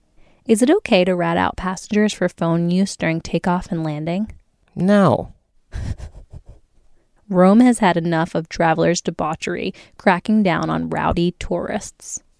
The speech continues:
Speaker 2: They wouldn't have a problem if they just opened up the Colosseum and let them compete.
Speaker 1: United Airlines will now hold planes for connecting flyers, thanks to a new tool.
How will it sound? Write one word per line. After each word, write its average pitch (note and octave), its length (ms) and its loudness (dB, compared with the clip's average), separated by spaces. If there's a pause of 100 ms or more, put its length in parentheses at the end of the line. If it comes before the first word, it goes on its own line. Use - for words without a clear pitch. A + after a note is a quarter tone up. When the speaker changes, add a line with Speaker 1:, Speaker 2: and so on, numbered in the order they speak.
(360)
Speaker 2:
They - 140 -8
wouldn't C#3 240 0
have E3 160 2
a E3+ 80 0
problem B2+ 400 2
if B2 140 -4
they G2+ 140 -6
just - 340 -10
opened B2+ 360 -2
up D#3+ 140 -2
the - 100 0
Colosseum D#3+ 840 0
and A#2 180 -6
let G#2+ 200 -6
them C3+ 180 -4
compete. - 460 -6 (340)
Speaker 1:
United G#3+ 420 2
Airlines G3+ 440 0
will F3+ 100 0
now E3+ 220 0
hold G3 340 0
planes G3 460 0
for - 120 -6
connecting F3+ 540 -2
flyers, - 600 -4 (120)
thanks F3+ 260 0
to F3 140 2
a E3+ 60 2
new E3+ 180 0
tool. F3 520 -2